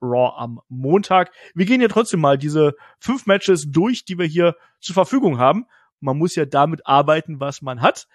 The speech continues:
ne? Wir haben ja sonst nichts. Und legen wir doch einfach los hier mal mit dem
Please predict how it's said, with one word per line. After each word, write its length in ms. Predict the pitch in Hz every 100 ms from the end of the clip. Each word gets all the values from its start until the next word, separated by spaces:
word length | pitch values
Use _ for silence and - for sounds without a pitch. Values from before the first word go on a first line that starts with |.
| _ _ -
ne? 220 | 165 247 -
Wir 100 | 147
haben 120 | 190
ja 60 | 185
sonst 240 | 190 -
nichts. 260 | 226 - _ - - - - -
Und 220 | 196 233 -
legen 180 | 220
wir 60 | 269
doch 80 | 202
einfach 220 | 214 226
los 220 | 190 254
hier 100 | -
mal 160 | 214 220
mit 200 | 226 214
dem 180 | 214